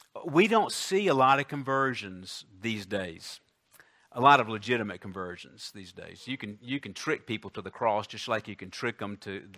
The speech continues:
uh, that you're gonna give, uh, that you're gonna give them a, you know, you're a Nigerian prince and you wanna give them a, a fortune. But we don't see a lot of conversion, and I think maybe it's because we're just not praying. We're not praying that God's word, we're,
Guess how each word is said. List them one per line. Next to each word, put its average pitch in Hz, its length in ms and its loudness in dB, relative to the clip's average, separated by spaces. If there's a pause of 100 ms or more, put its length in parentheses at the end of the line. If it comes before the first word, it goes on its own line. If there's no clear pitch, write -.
(200)
uh, 101 260 -10 (120)
that - 260 -14
you're 107 100 -12
gonna 98 200 -12
give, 98 340 -10 (220)
uh, 98 140 -14 (400)
that 101 180 -20
you're 101 80 -18
gonna 98 200 -12
give 101 220 -10
them 98 220 -12
a, 90 140 -14 (120)
you 104 120 -18
know, 90 140 -14
you're 101 180 -6
a - 20 -4
Nigerian 104 560 0
prince 113 380 -6
and 101 60 -10
you 101 60 -8
wanna 98 160 -8
give 101 180 -10
them 95 140 -12
a, 85 140 -10 (380)
a 104 60 -16
fortune. 113 520 -4 (1120)
But 139 120 6
we 170 140 2
don't 240 180 0
see 247 180 -4
a 214 80 4
lot 117 220 6
of 107 80 -4
conversion, 110 420 -4
and 135 80 -4
I 147 100 2
think 214 320 -8
maybe 170 320 0
it's 135 120 -6
because 127 340 -6
we're 131 80 -10
just 151 220 -10
not 156 200 -4
praying. 151 340 -6
We're 135 120 2
not 190 240 4
praying 113 440 2
that 139 120 -8
God's 110 340 -2
word, 101 400 -6
we're, 113 200 -8